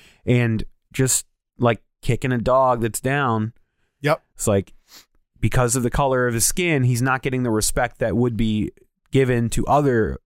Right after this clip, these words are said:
Speaker 1: veterans of World War Two.
Speaker 2: Right. And this is the first track. You're on track, you know, four out of six,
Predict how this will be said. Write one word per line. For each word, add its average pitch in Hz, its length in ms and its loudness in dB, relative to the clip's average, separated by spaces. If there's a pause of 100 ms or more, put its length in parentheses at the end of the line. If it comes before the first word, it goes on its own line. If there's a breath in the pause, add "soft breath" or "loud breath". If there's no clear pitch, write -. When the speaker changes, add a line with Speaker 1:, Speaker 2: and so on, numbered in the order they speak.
Speaker 1:
veterans 98 720 -2
of 110 200 0
World 101 200 2
War 95 160 -2
Two. - 160 -4
Speaker 2:
Right. 139 240 0
And 165 120 0
this 180 120 0
is 214 80 -2
the 160 80 -2
first - 360 -2
track. 165 380 -2
You're 139 180 -4
on 131 180 -4
track, 135 260 -2 (140)
you 151 100 -8
know, 110 220 -6
four 147 300 0
out 117 100 0
of 101 80 -6
six, - 540 -2